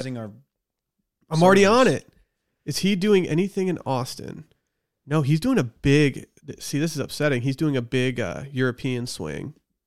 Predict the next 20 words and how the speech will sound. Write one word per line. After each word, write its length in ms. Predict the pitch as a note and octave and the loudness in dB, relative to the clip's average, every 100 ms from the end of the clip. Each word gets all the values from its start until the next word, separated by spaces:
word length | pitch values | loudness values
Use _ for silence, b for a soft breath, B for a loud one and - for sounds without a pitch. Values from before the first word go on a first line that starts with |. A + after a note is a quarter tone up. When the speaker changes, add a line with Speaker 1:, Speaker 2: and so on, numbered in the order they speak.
| _ _ _ _ _ _ _ _ _ _ | _ _ _ _ _ _ _ _ _ _
Speaker 2:
Pun 140 | - B2 | -10 -8
intended. 540 | A#2+ A#2+ A#2 - - - _ _ _ _ _ _ _ _ _ _ _ _ _ _ _ _ _ _ _ _ - | -6 -8 -8 -8 -12 -18 _ _ _ _ _ _ _ _ _ _ _ _ _ _ _ _ _ _ _ _ -8
Oh, 120 | C#3 | -4
well. 320 | C#3+ D#3 C3 _ _ _ _ _ _ _ _ _ _ _ - | -2 -4 -8 _ _ _ _ _ _ _ _ _ _ _ -14
Speaker 1:
I 60 | |
wanna 300 | C3+ F#3+ G3+ | -8 -6 -6
call 300 | E3 G#3+ A3+ | -6 -6 -6
them 280 | A3+ A#3 A3+ | -8 -8 -8
a 40 | G3+ | -8
home, 360 | C#3 D#3 E3+ | -8 -8 -8
I 120 | F3 E3+ | -8 -8
care. 460 | G3+ G3+ G3+ G#3 G3 _ _ _ _ _ _ _ _ _ | -6 -6 -8 -12 -16 _ _ _ _ _ _ _ _ _
Dylan, 1200 | D3+ G3 _ C4+ E4+ E4 D4+ D4+ D4+ C4 C3 E3 C#3+ | -16 -16 _ -16 -12 -10 -10 -12 -12 -8 -4 -2 -4
did 100 | A#2+ | -6
you 120 | D#3+ | -4
ever 120 | E3 | -2
have 120 | D#3 | -4
a 40 | C#3 | -6
swing 300 | - D3+ D#3 | -8 -10 -6
phase? 500 | E3 E3+ E3 - | -6 -6 -8 -14